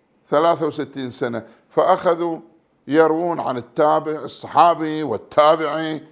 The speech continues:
وأخذوا بالقول بالقياس والمصالح المرسلة، فشاع عندهم هذا مصطلح الموقوف وغيره.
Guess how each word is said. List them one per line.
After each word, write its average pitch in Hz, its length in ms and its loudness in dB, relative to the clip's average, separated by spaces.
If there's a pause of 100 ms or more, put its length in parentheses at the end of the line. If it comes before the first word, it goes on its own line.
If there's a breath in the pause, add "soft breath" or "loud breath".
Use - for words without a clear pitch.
(520 soft breath)
وأخذوا 151 540 2
بالقول 139 460 -4
بالقياس 156 800 2
والمصالح 139 600 -4
المرسلة، 156 720 -2 (1700)
فشاع 311 380 0
عندهم 151 240 -6
هذا 143 260 2
مصطلح 127 540 -4
الموقوف 110 720 -8
وغيره. 104 460 -4